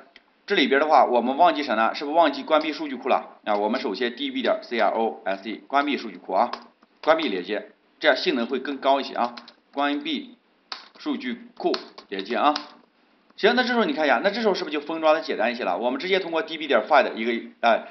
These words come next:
一个 user，user 这个集合，然后这里边是条件，然后下边就是成功失败的回调函数，啊，不需要我们以前那么麻烦，对吧？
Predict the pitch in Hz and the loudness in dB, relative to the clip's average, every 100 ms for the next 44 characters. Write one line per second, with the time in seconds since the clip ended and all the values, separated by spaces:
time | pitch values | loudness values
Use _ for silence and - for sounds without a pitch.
0 | - - 127 139 95 135 170 156 123 123 | -18 -8 0 2 0 -2 0 4 2 2
1 | - _ 151 165 135 104 127 120 131 139 | -16 _ -4 2 2 2 -8 -4 -4 -2
2 | 101 113 - - 117 135 196 160 127 127 | 0 0 -2 -6 2 2 4 2 2 0
3 | 131 - 101 143 - 107 113 - 151 123 | -8 -4 -2 0 0 0 0 2 4 4
4 | 120 113 110 - _ - 98 110 113 - | 2 -6 -8 -10 _ -16 -10 -6 -6 -6
5 | 123 113 92 98 90 82 104 - _ _ | 0 0 0 -10 -10 -12 -14 -18 _ _
6 | _ _ _ _ _ 117 98 202 190 151 | _ _ _ _ _ -4 -2 0 4 4
7 | 113 104 113 117 123 104 80 80 87 101 | 4 0 -6 -6 -6 -6 -8 -10 -6 -2
8 | 143 | -2